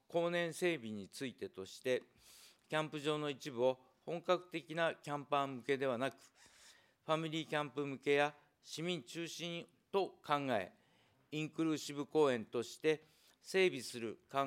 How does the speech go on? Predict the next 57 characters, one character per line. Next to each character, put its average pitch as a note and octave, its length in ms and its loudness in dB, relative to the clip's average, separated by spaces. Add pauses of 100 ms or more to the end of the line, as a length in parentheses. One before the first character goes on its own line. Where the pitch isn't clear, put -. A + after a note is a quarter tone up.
(140)
え B2+ 160 4
は C3+ 360 2
な C3 180 0
い A#2+ 80 -2
か A#2+ 160 0
に A2 140 -6
つ - 160 -14
い G#2+ 80 -8
て B2 160 -4
の F#3 240 -2
ご B2 100 -4
質 - 200 -12
問 B2 140 -4
で A#2+ 80 -4
ご A2+ 100 -4
ざ B2 140 0
い B2+ 40 0
ま C3 120 -2
す B2 120 -8
が、 A#2 180 2 (800)
基 - 100 -2
本 F3+ 240 0
計 F3+ 240 0
画 F3+ 220 0 (200)
案 D3 240 0
に G2 220 -10
お C#3+ 120 0
い C#3 40 -6
て - 140 -2
は、 A#2+ 200 2 (360)
構 F#3 240 2
想 F#3 320 0
で F3 220 4 (180)
整 D#3+ 280 0
備 B2 160 -2
を G#2+ 60 -2
計 B2+ 220 -2
画 B2 180 -6 (160)
し - 160 -12
て B2+ 120 0
い A2+ 100 -4
た C#3+ 260 0 (320)
コ D3 140 -4
テ E3 220 -2
ー D#3+ 40 -6
ジ C#3+ 160 -14
等 D3 220 2
や A2+ 220 0 (460)
キ D#3+ 80 0
ャ D#3 80 4
ン D#3 80 -4
プ D#3 160 -10
施 D3 120 -8
設 D3+ 300 -4
な D3 140 2
ど A2+ 120 -4
の C3+ 180 -4